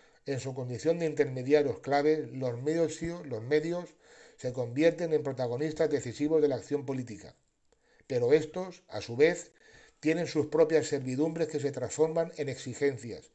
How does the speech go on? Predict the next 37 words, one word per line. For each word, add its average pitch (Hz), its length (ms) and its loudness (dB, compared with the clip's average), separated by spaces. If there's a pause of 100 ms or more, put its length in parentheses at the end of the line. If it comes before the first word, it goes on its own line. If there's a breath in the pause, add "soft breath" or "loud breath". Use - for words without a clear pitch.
(300 loud breath)
Llenar 151 320 0
todos 180 240 0
los 143 200 6
días 170 240 0
con 143 180 -4
noticias 156 480 -2
sus - 160 -10
páginas 131 540 -2 (260 soft breath)
o 117 160 -8
tiempo 139 340 0
de 135 80 -4
emisión, 123 480 -8 (340 soft breath)
y 131 60 -4
además 123 340 -2
con 151 140 -2
noticias 143 460 -2
que 143 100 -6
enganchen 139 640 -6
y 139 140 -10
sean 147 320 0
de 127 100 -6
fácil 135 340 -6
y 117 60 -6
rápida 135 500 -4 (440 soft breath)
asimilación, 113 840 -8 (280 soft breath)
si - 180 -10
no 120 140 -4
quieren 127 280 -4
perder 127 360 -4
público 147 680 -2
en 113 160 -12
beneficio 127 500 -6
de - 100 -6
sus 120 140 -12
competidores. 95 720 -14 (1000 soft breath)
En 127 120 -4
realidad, 139 640 6